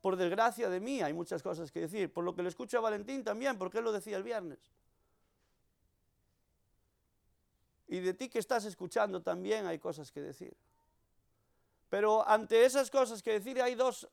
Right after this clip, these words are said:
opciones. O deseas el cambio para que cambie en ti o no. Si tú deseas el cambio, no hay ningún problema, sigues el proceso, sigues madurando, sigues avanzando.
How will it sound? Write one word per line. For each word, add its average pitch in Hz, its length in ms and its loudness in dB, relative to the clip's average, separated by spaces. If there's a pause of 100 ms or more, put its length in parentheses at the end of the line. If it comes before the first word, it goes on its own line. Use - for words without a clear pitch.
opciones. 202 720 -2 (1120)
O 185 100 8
deseas 254 480 4
el 214 140 0
cambio 233 420 0
para 196 200 4
que 202 340 -4
cambie 190 680 2
en 170 220 -4
ti 220 340 -8 (480)
o 196 100 0
no. 226 300 -4 (960)
Si 202 160 -10
tú 247 140 -6
deseas 233 400 2
el 208 120 -2
cambio, 262 400 2
no 226 120 -2
hay 247 80 -2
ningún 240 240 -6
problema, 247 420 0
sigues 240 280 -6
el 226 100 0
proceso, 220 400 -2
sigues 233 260 -8
madurando, 226 480 2
sigues 226 280 -8
avanzando. 202 680 0